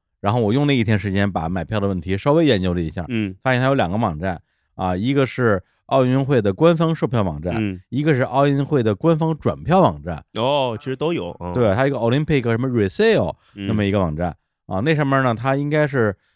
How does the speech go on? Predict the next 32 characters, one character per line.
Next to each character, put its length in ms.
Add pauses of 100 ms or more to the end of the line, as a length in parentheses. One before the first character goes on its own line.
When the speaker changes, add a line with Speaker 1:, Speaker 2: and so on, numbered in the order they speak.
Speaker 1:
都 140
是 140
人 260
在 120
转， 320 (140)
Speaker 2:
嗯。 300
Speaker 1:
但 100
是 140
你 320 (260)
看 160
到 140
的 100
那 160
个 100
价 240
格 160
呢， 140
是 140
一 20
个 60
统 200
一 60
的 100
价 160
格， 120
好 180
像 240
是 100
比 280
原 200
价 140
儿 160